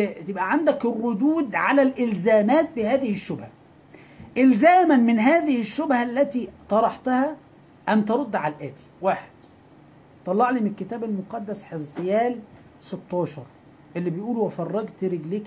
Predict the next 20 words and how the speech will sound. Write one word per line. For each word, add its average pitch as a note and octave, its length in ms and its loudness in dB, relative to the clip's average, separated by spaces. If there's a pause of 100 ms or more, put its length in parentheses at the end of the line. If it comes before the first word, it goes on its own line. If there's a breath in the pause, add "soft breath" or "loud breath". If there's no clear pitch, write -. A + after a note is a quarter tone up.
(200)
فتحت F3 460 -8
رجليك E3 420 -8
لكل D#3+ 300 -10
عابر"، B2+ 400 -14 (1120)
وعملت، F3 680 -2 (120)
بيعلم F#3 520 -2
البنت F#3 460 -4
تعمل، G#3+ 480 -2 (320 loud breath)
بيعلم F#3+ 520 2
النسوان G#3+ 480 0
تمارس، G#3+ 320 -2 (100)
تمارس G#3 320 -2
العادة F#3+ 220 -6
السرية. C#3+ 640 -6 (1120)
طلع G#3+ 240 2
لي G#3 80 -2
من F3+ 60 -4
الكتاب، F3 400 -4 (220 loud breath)
من D#3+ 60 -4
القرآن E3+ 880 -4